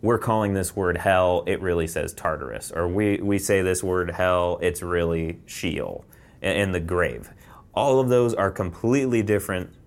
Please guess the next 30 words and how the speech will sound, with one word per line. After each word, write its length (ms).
words, 680
but 260
also 680
go 220
look 180
at, 200
again, 400
John 280
three 200
sixteen. 680
It's, 280
we 400
often 600
will 180
go 300
in 340
and 320
view 420
something 560
or 300
read 320
something 520
and 100
inject 480
our 320
own 280
belief 340
system 440
into 300
it 180